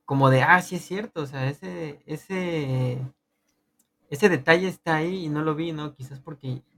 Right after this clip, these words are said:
yo no tenía esa, pues sí, como que esa habilidad, ¿no? Pero tú como que lo maximizas, o sea, en buena manera, y haces que, que la, que la película tome otro, como que la, o la forma en la que vi la película cambia totalmente.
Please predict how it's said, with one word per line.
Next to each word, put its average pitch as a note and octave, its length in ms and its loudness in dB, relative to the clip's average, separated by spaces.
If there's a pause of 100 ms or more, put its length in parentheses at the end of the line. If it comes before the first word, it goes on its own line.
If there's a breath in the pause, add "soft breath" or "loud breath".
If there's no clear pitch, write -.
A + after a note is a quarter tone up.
(180)
yo C#3+ 140 2
no C#3+ 140 -4
tenía B2+ 420 -2
esa, B2+ 560 -10 (640)
pues B2 120 -14
sí, C3 160 -8
como C3+ 280 0
que C3+ 120 -2
esa C3 140 2
habilidad, C3+ 460 2
¿no? C3+ 240 -2 (380)
Pero C3 320 6
tú - 260 -20
como E3+ 180 0
que E3 100 -2
lo C3+ 120 2
maximizas, D#3 680 0 (1040)
o C#3+ 60 -6
sea, D3+ 140 10
en C#3 160 0
buena D#3+ 160 4
manera, E3 420 0 (600)
y C#3+ 180 4
haces D3 320 6
que, C3 320 -6 (440)
que C#3 140 2
la, A#2+ 720 2 (100)
que C#3 100 -2
la B2+ 280 2
película B3+ 520 2 (140)
tome G3 220 -4
otro, F#3+ 400 -8
como C3 260 -4
que C3+ 140 -14
la, C3+ 320 0 (600)
o C#3 220 -8
la C3+ 140 6
forma F3+ 180 2
en G3+ 60 -2
la F3 120 -2
que D#3 60 -2
vi E3 60 2
la F#3+ 120 -4
película D#3 440 -4
cambia D3 260 0
totalmente. B2 440 -10